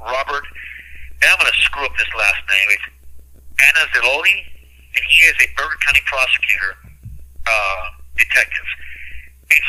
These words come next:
he tells him, "Okay, I'm gonna t-, I'm gonna talk to you. I killed him, Jacqueline Harp. She was thirteen years old in nineteen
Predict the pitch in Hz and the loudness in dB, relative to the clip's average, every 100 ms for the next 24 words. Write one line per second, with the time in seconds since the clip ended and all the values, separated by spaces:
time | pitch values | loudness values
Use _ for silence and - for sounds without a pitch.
0 | 202 - - - - - - 175 - 127 | 6 6 6 0 -12 -12 -2 -2 -2 -4
1 | 131 151 156 147 156 156 - 180 - - | -2 0 0 -2 -2 -2 -2 -2 -2 -4
2 | - - - - - - - - 139 165 | -6 -12 -16 -20 -20 -14 -14 -2 2 4
3 | 175 - 135 123 - 120 101 - - - | 2 0 0 2 2 2 2 -6 -18 -20
4 | - - - - - - 151 - - - | -20 -20 -18 -16 0 4 4 2 -2 -2
5 | - 131 - - - - - 185 208 - | 0 -2 2 4 4 2 2 -2 0 -4
6 | - 180 151 151 131 117 127 - 135 - | 0 0 2 -2 -4 -4 -4 2 2 2
7 | - | -4